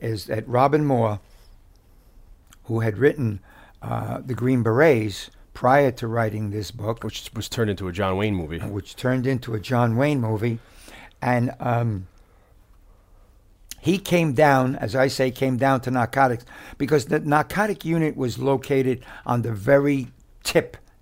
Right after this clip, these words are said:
Speaker 1: end of, uh, of, uh, Manhattan. You know, it was a really, uh,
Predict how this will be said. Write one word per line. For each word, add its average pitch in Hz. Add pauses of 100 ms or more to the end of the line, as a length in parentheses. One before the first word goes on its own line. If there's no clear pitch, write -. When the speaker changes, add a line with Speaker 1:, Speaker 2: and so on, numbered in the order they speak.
(120)
Speaker 1:
end 143 (140)
of, 120
uh, 120
of, 120
uh, 120
Manhattan. 120 (440)
You 127
know, 120
it 127
was 120
a 117
really, 131
uh, 120